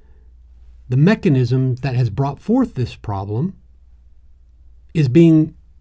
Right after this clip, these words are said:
tasked with the solution of the problem. And my experience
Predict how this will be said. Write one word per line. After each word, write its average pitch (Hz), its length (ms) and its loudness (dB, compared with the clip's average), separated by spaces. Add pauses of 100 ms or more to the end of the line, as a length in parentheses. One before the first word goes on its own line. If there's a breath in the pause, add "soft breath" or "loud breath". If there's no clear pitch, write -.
(240)
tasked 170 520 -4
with 156 160 -4
the 156 80 -4
solution 165 760 -2 (640)
of 139 200 0
the 123 100 -2
problem. 101 480 -6 (1300 soft breath)
And 143 100 0
my 226 180 2
experience 143 800 -2